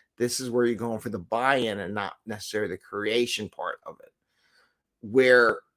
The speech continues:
in the creation part, you're looking for them to provide the problem statement, looking for them to provide the solutioning, and going through those methodologies that we have, those tools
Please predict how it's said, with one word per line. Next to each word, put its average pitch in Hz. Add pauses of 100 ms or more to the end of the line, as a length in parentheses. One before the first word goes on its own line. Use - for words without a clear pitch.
(240)
in 120
the 98
creation 143
part, 107
you're 120
looking 131
for 110
them 120
to 131
provide 107 (680)
the 117
problem 117
statement, 98 (140)
looking 123
for 110
them 107
to 113
provide 92
the 98
solutioning, 104 (380)
and 107
going 117
through 113
those 104 (500)
methodologies 117
that -
we 101
have, 101
those 95
tools 113